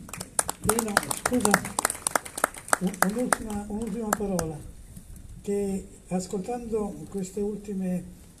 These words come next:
considerazioni mi veniva in mente un pamphlet di alcuni anni fa che si assume lo slancio e, e, e l'appello di stasera,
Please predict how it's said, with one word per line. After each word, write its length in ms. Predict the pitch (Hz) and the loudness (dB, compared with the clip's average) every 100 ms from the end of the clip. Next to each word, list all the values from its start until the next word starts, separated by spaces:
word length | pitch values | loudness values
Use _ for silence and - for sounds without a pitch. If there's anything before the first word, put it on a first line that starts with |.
| - - - - - - - - - - | -20 -20 -20 -20 -20 -20 -20 -20 -20 -20
considerazioni 760 | - 180 180 220 208 202 - 220 | -4 -2 -2 0 0 0 -2 -2
mi 120 | 196 | 0
veniva 320 | 196 208 226 208 | 0 0 0 0
in 140 | 190 | 2
mente 560 | 175 160 151 - 156 - - - - - - - - | 2 2 -4 -4 -4 -6 -18 -20 -20 -20 -20 -16 -4
un 160 | 185 | -4
pamphlet 520 | 180 254 - 220 202 185 | -2 -4 -4 -2 -2 -2
di 480 | 175 190 185 180 - | -2 0 2 0 0
alcuni 380 | 185 - 202 208 | -2 -2 -6 -6
anni 260 | 208 180 | -4 -4
fa 280 | - 165 147 143 - - - - - - - - - - - - - 185 - | -4 -8 -8 -10 -18 -20 -20 -20 -20 -20 -20 -20 -20 -20 -20 -20 -18 -18 -10
che 140 | - 185 | 0 0
si 120 | 214 | 2
assume 880 | 190 - 226 226 214 196 180 - - - - - - | -2 -4 -8 -4 0 2 2 0 -10 -18 -20 -18 -6
lo 180 | 165 180 | 2 2
slancio 760 | 190 214 226 190 - 185 180 | 2 -2 -2 -4 -2 -4 -4
e, 100 | 180 | -4
e, 320 | 175 151 175 170 | -6 -6 -8 -6
e 80 | 170 | -6
l'appello 540 | 175 165 - 190 170 | -6 -6 -4 -4 -2
di 100 | 156 | -6
stasera, 480 | 147 - 147 160 147 | -6 -8 -8 -6 -8